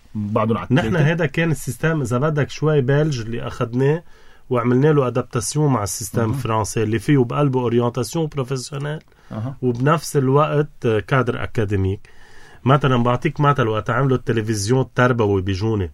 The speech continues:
Speaker 1: مم.
Speaker 2: محل ال بي سي القديمة، هيدا كان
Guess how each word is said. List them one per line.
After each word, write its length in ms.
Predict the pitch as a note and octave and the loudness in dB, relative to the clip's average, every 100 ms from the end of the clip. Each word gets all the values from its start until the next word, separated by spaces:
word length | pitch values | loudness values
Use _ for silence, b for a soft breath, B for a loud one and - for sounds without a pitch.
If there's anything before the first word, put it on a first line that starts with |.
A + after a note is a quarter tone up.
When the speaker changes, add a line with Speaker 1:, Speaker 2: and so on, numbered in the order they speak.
| - | -8
Speaker 1:
مم. 180 | A2+ G#2+ B2 | -4 -4 -4
Speaker 2:
محل 500 | A2 G2+ - A#2+ A#2+ | -6 -6 -2 0 0
ال 120 | A2 | -4
بي 80 | G#2+ | -6
سي 180 | - | -2
القديمة، 540 | A#2+ B2+ A2 A2+ G2 G2 b b b - | -2 -4 -2 -2 -2 -4 b b b 0
هيدا 260 | D3 E3 | 0 2
كان 340 | D3+ E3+ F#3 | 0 0 0